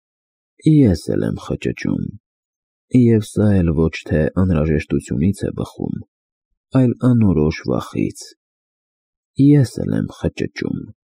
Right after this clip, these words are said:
Նա մեկ անգամ էլ է հայացքով ընդգրկում երեսուն տարվա մտահղացման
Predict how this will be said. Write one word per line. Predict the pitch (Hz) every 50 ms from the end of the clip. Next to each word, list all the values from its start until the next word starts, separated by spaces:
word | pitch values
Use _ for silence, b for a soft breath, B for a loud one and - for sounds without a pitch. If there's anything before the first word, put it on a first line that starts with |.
| _ _ _ _ _ _ _ _ _ _ _ _ _ _ _ _ _ _ _ _ _ _ _ -
Նա | 139 139 131 120 117
մեկ | 110 107 98 90 - 85
անգամ | 85 87 - - 90 71 69 78
էլ | 90 95 85
է | 64 -
հայացքով | 87 90 52 57 62 73 - - - - - - 78
ընդգրկում | 69 67 - - - - - - - 73 73
երեսուն | 76 76 76 71 73 - - 67 73 73 67
տարվա | - - 55 53 60 53 67 76
մտահղացման | 76 78 76 - 82 85 87 80 - 80 67 - - - - 82 82 82 78 73